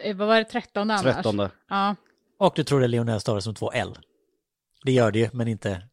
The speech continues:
Speaker 3: i slutet.
Speaker 2: Får jag skylla på dyslexi?
Speaker 3: Nej.
Speaker 1: Nej.
Speaker 2: Nej.
Speaker 1: Det kan du inte, inte när det gäller dina <laughs> barns namn.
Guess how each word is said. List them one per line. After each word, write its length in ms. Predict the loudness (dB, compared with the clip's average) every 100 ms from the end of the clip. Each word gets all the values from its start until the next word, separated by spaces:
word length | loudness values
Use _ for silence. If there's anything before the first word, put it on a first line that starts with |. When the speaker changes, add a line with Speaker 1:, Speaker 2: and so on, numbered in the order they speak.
| _ _
Speaker 3:
i 80 | -10
slutet. 280 | -10 -12 _ _ _ _
Speaker 2:
Får 260 | -2 2 4
jag 120 | 4
skylla 220 | 4 2
på 80 | 0
dyslexi? 600 | -2 -4 -4 -6 -6 -8 -8
Speaker 3:
Nej. 360 | -8 -8 -10 -8
Speaker 1:
Nej. 260 | -2 -2 -2
Speaker 2:
Nej. 220 | -4 -8 -10 _
Speaker 1:
Det 120 | -10 -2
kan 180 | 0
du 60 | 0
inte, 140 | -2
inte 320 | 0 0 2 2
när 140 | 4
det 60 | 4
gäller 240 | 2 2
dina 260 | 2 2 2
<laughs> 120 | 4
barns 540 | 4 4 4 2 2
namn. 640 | 2 4 2 0 0 -2